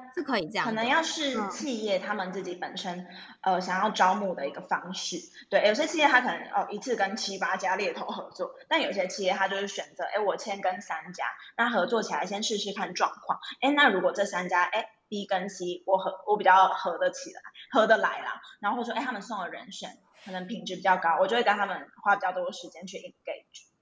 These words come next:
Speaker 1: 嗯，OK，OK，了解。诶，那你们有没有遇过就是让你们比较印象深刻的故事？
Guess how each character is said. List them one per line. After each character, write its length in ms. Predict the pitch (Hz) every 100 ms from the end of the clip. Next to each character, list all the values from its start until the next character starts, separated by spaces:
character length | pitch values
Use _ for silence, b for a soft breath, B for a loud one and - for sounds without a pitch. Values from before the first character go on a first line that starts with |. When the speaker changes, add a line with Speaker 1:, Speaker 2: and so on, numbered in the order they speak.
| _ _ _ _ _
Speaker 1:
嗯， 1200 | 262 254 277 302 311 320 320 320 311 311 311 311 294
OK，OK， 880 | 240 254 240 185 180 196 214 175 175
了 280 | 170 151 196
解。 560 | - 160 107 90 - 226 b b b
诶， 80 | 381
那 120 | 539 539 - B B
你 100 | 247
们 380 | 226 220 214 -
有 220 | 240 226
没 180 | 220 247
有 260 | 370 240 -
遇 140 | 294
过 360 | 240 285 233 202
就 180 | 220 269
是 120 | 269
让 160 | 254
你 40 | 196
们 140 | 165
比 60 | 170
较 520 | 214 208 190 185 - _ _ _ -
印 200 | 254 226
象 240 | 247 202
深 260 | - 185 214
刻 280 | 233 151
的 320 | 117 92 95 - _ _ _
故 200 | - 175
事？ 420 | - - - -